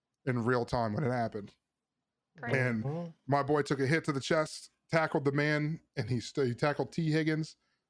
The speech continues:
Speaker 1: stood up, took about four steps, and just fell backwards.
Speaker 2: Yeah.
Speaker 1: <clears throat> So, he has not been pronounced anything yet. They say he's making recovery. He's recovering. He's in critical. He was, I don't think he's in critical. They said he's stable now,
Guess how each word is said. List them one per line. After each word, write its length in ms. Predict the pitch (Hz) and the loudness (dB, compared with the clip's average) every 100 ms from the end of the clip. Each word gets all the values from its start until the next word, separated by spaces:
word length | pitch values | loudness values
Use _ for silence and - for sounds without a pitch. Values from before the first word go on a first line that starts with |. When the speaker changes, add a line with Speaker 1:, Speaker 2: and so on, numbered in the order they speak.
| _ | _
Speaker 1:
stood 340 | - - 160 | -10 0 2
up, 300 | 156 165 - | 4 2 -2
took 160 | - 151 | -2 0
about 240 | 139 123 | 2 0
four 260 | - 165 175 | 0 0 0
steps, 460 | - 175 190 202 - | 0 0 0 -2 -4
and 160 | 143 120 | -2 0
just 160 | 117 | -2
fell 260 | - 131 120 | -2 0 0
backwards. 560 | 107 107 - 73 - - _ _ | -2 -4 -6 -16 -18 -20 _ _
Speaker 2:
Yeah. 260 | 247 214 214 _ _ - | -10 -8 -8 _ _ -12
Speaker 1:
<clears throat> 40 | - 170 139 101 - - - _ _ _ _ _ _ | -4 -2 -2 -4 -10 -16 -20 _ _ _ _ _ _
So, 360 | - 120 104 - _ _ _ _ | -6 -4 -4 -8 _ _ _ _
he 60 | 139 | 0
has 140 | 139 | 2
not 140 | 170 160 | 2 0
been 140 | 156 | 0
pronounced 540 | 143 143 143 - - - - - - - | 0 0 0 -2 -14 -18 -16 -16 -14 -4
anything 360 | 139 131 135 | -2 0 0
yet. 180 | 127 127 | 0 0
They 80 | 120 | 0
say 180 | 110 123 | 0 0
he's 140 | 117 | 0
making 320 | 117 117 120 | 0 0 0
recovery. 580 | 110 - 123 110 113 110 - _ _ _ _ - | -2 -2 -2 -2 -4 -6 -10 _ _ _ _ -6
He's 140 | 113 | -4
recovering. 600 | 110 - 120 107 107 107 | -4 0 0 0 -2 -2
He's 340 | 104 107 104 - | -4 -6 -6 -12
in 120 | 117 110 | -8 -4
critical. 320 | 131 113 117 | 0 0 2
He 80 | 120 | 2
was, 240 | 123 117 | 2 0
I 60 | 120 | -2
don't 120 | 131 | -2
think 100 | 123 | 0
he's 120 | 120 | 0
in 100 | 117 | -2
critical. 340 | - 120 113 117 | -2 -2 0 0
They 100 | 110 | 0
said 160 | 120 | 0
he's 120 | 113 | -2
stable 380 | - - 117 113 | -6 -4 -4 -2
now, 300 | 110 110 113 | -2 -2 -2